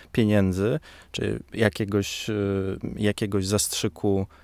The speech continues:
y, tak zwanej siły roboczej, no to, to państwo wpuszcza.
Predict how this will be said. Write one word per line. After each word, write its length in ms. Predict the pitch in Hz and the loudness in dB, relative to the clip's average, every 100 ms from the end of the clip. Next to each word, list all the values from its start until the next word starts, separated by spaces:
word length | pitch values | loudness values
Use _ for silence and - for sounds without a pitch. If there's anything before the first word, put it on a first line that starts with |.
| - - 202 | -20 -20 -14
y, 180 | - - | -12 0
tak 180 | 107 98 | 0 2
zwanej 380 | 104 104 98 | 4 6 4
siły 300 | 98 - 98 | 2 0 2
roboczej, 480 | 92 90 - - 139 | 2 0 -4 -4 -2
no 120 | 165 | -2
to, 260 | 170 190 226 214 - - | -2 -4 -4 -8 -10 -10
to 100 | 190 | -4
państwo 380 | 180 170 - | -2 -2 -4
wpuszcza. 500 | 190 - 196 - 127 | -2 0 0 4 2